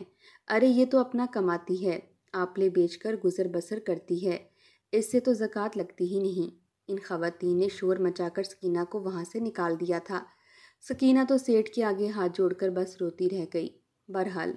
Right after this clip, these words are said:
रोते हुए जब वापस घर आई तो इसके बच्चे बेहोश एक जानिब को गिरे पड़े थे, बड़ी मुश्किल से सांस ले रहे थे। वो अपने बच्चों को सीने से लगाकर फूट फूट कर रोने लगी, इन्हें हिलाने लगी कि कहीं वो जान की बाजी हार तो नहीं गए।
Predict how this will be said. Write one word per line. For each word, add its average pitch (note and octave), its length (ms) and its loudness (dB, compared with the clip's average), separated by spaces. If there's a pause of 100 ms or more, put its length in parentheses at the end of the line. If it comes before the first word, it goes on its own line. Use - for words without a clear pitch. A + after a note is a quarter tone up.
(140)
रोते F#3 320 4
हुए G3 140 4
जब F#3+ 240 -2
वापस F3+ 340 -4
घर G#3 240 -4
आई F#3 200 2 (420)
तो C4 80 6
इसके C4 260 2
बच्चे G#3+ 360 0
बेहोश G3 460 2
एक F#3+ 260 2
जानिब F3 320 0
को A3 160 -4
गिरे F3 280 2
पड़े E3+ 260 0
थे, E3+ 260 -4 (540)
बड़ी B3+ 260 4
मुश्किल C4 340 2
से C4 160 -2
सांस F#3 400 -2
ले F3 100 2
रहे F3 260 2
थे। F3 200 -4 (420)
वो F#3+ 60 -6
अपने F#3 240 0
बच्चों F3 340 -4
को G3 140 -4
सीने F3+ 340 2
से F#3+ 120 -4
लगाकर F3+ 580 -2
फूट A3+ 320 -6
फूट F3+ 300 -6
कर A3+ 180 -6
रोने F3 220 2
लगी, F3 320 2 (480)
इन्हें A3 220 0
हिलाने F3+ 380 2
लगी F3+ 300 2
कि G#3+ 140 -6
कहीं F#3+ 320 -2
वो G3 160 -2
जान F3 320 -2
की F#3+ 160 -10
बाजी F3 380 -4
हार E3+ 320 -6
तो F#3+ 60 2
नहीं F#3 260 2
गए। F#3 220 4